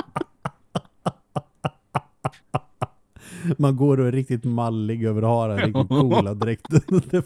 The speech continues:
Speaker 1: första man gör är att ha sönder den.
Speaker 2: Ja, det var som farsan på julafton när han fick en käpp. När vi köpte så här roliga julklappar i ett
Speaker 1: Ja.
Speaker 2: julklappsspel.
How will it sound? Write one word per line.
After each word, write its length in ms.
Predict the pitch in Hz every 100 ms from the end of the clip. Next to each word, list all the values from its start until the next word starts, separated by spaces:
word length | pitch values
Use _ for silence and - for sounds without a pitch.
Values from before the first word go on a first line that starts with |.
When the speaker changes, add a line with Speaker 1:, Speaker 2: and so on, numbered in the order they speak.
| -
Speaker 1:
första 400 | 185 - - 123
man 180 | 127 123
gör 160 | 110
är 100 | 107
att 60 | 107
ha 80 | 143
sönder 600 | - 123 127 139 - 156
den. 120 | 262 - - - - - - - - - - _ _ - _ - _ _ - _ - _ _ - -
Speaker 2:
Ja, 200 | 143 156 160
det 140 | 170
var 140 | 156
som 180 | 151 139
farsan 440 | - 175 - 143 131
på 100 | 139
julafton 600 | 151 135 123 - 160 135
när 80 |
han 120 | 135 127
fick 180 | 131
en 100 | 135
käpp. 460 | 127 - 156 - - - - - - - - -
När 120 | - 139
vi 120 | 143
köpte 340 | - 160 135
så 80 | 135
här 140 | 135
roliga 680 | 117 151 160 117 110 127 151
julklappar 640 | 165 156 110 - 117 117 117
i 60 |
ett 120 | 117
Speaker 1:
Ja. 60 | 156
Speaker 2:
julklappsspel. 760 | 110 107 101 120 - 160 143